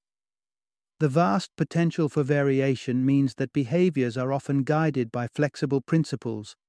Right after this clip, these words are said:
rather than rigid directives. Imagine a gene's rule pushing an organism towards the sweet satisfaction of ripe fruit, a dietary beacon for early human foragers.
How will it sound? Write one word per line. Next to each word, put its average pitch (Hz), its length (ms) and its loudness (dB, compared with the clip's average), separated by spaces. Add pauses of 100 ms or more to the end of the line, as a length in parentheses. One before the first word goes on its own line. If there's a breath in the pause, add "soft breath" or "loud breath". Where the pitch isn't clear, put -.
rather 143 420 0
than 131 240 0
rigid 127 340 2
directives. 131 720 -4 (840)
Imagine 190 480 4
a 180 80 2
gene's 143 600 4
rule 127 520 2
pushing 151 320 0
an 143 80 2
organism 127 640 0
towards 135 500 -2
the 123 120 -6
sweet 147 320 -2
satisfaction 131 760 -4
of 117 140 -6
ripe 135 320 -2
fruit, 135 400 -2 (460)
a 139 60 -2
dietary 135 640 -2
beacon 120 580 -2
for 135 160 -4
early 135 280 -2
human 131 320 0
foragers. 120 640 -6